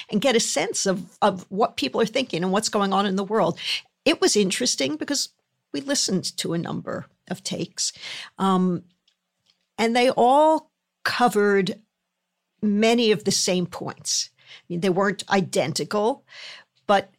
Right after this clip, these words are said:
it was clear that there was a, a kind of collective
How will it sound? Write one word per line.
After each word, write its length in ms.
it 160
was 180
clear 640
that 300
there 200
was 280
a, 300
a 100
kind 420
of 260
collective 1000